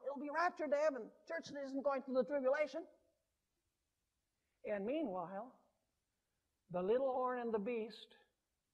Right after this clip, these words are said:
function in Rome. And the false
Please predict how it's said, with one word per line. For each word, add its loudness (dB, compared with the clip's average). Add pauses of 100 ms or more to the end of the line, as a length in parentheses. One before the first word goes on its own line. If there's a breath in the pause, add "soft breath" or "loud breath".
(560)
function -2
in -6
Rome. -2 (2500)
And -6
the 0
false 2